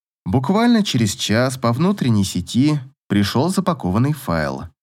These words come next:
и Катя открыла его с бьющимся сердцем. Нужный скан шел вторым, следом за ее собственным. Катя жадно вгляделась в экран. Аверин Клим Маркович. Принят. На должность персонального водителя.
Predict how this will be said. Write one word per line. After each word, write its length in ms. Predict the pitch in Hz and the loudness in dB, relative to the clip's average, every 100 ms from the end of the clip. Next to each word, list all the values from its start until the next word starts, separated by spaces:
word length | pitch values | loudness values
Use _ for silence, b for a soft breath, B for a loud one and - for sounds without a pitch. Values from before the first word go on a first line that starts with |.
| _ _ _ - | _ _ _ -2
и 120 | 117 | 0
Катя 340 | 123 170 180 | 2 0 0
открыла 380 | 180 - 127 143 | -2 0 0 2
его 280 | 156 147 143 | 2 0 0
с 80 | 131 | 0
бьющимся 560 | 98 104 113 117 123 | 2 2 2 0 0
сердцем. 680 | 120 98 101 - 78 67 65 _ _ _ _ _ _ _ - | -2 0 -2 -2 -6 -8 -12 _ _ _ _ _ _ _ -2
Нужный 340 | 104 131 143 | 0 2 0
скан 320 | 135 131 110 123 | -2 0 0 0
шел 220 | 107 117 | 0 -2
вторым, 540 | - 95 85 80 76 _ _ | -2 -4 -2 -4 -8 _ _
следом 580 | - 104 101 135 196 202 | -6 0 2 2 2 2
за 120 | 196 | 2
ее 240 | 143 92 | 2 2
собственным. 720 | 120 - 92 - 90 87 87 85 _ _ _ _ _ - | 0 -2 -4 -4 -2 -2 -2 -6 _ _ _ _ _ -8
Катя 340 | - 127 196 | -2 -2 0
жадно 300 | 165 160 160 | 0 0 0
вгляделась 640 | 135 101 90 90 95 101 - | -2 -2 -2 0 0 -2 -4
в 80 | |
экран. 500 | 95 92 82 78 67 - _ _ _ _ _ _ _ - | -6 -4 -4 -6 -10 -18 _ _ _ _ _ _ _ -2
Аверин 540 | 98 87 127 180 185 | 0 2 2 2 0
Клим 280 | - 92 127 | 2 2 4
Маркович. 760 | 123 95 98 92 90 87 - - _ _ _ | 2 2 0 -2 -2 -2 -6 -10 _ _ _
Принят. 580 | - 143 156 147 131 - _ _ _ _ _ _ - | 0 2 2 2 -2 -10 _ _ _ _ _ _ -2
На 140 | 117 | 0
должность 500 | 135 190 202 185 - | 2 0 2 0 -2
персонального 680 | - 113 98 104 160 160 107 | -4 -2 0 2 2 2 0
водителя. 800 | 80 85 104 131 131 117 117 123 | -2 -2 0 0 2 2 0 -4